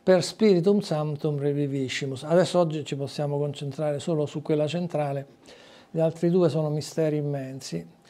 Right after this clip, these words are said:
eh, speriamo in occasioni future. Morire in Cristo ha delle conseguenze pratiche enormi, enormi.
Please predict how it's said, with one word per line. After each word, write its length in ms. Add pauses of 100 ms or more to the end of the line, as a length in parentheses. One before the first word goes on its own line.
(160)
eh, 220
speriamo 560
in 80
occasioni 540
future. 520 (1040)
Morire 440
in 120
Cristo 760 (480)
ha 180
delle 200
conseguenze 800
pratiche 520
enormi, 960 (600)
enormi. 760